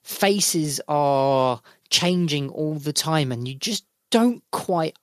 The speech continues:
understand what's going on, but things do make sense as you go through the story. And, and I think, I think the editing in here is key. Now, it is nominated for, um,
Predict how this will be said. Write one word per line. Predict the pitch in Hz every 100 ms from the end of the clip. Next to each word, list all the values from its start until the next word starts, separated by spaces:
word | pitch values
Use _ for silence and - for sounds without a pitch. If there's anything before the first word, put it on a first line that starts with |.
| -
understand | 170 160 151 147 - 147 143 139
what's | 135 -
going | 160 143 143 165
on, | 175
but | 147 170
things | - - 233 240 233 -
do | - 220 175 131 - 185 - - - -
make | 156 160 151
sense | - - 185 135 - - - -
as | - 165 143
you | 160
go | 160 151 147
through | - 165 151
the | 139
story. | - - 190 170 -
And, | 147 160 151 - - - _ _ _ _ _ -
and | - 175
I | 196
think, | 190 226 208 208
I | 208
think | 220 190
the | 190
editing | 233 226 220 175 151
in | 131
here | 127 127 - 160 143 _ - - _ _ _ _
is | 165 -
key. | - 202 147 180 - _ _ _ _ _ -
Now, | 160 156
it | 190 202 -
is | 254
nominated | 220 214 226 208 135 120 120 120
for, | - - 165 139 131 127 -
um, | 131 131 131 127 131 -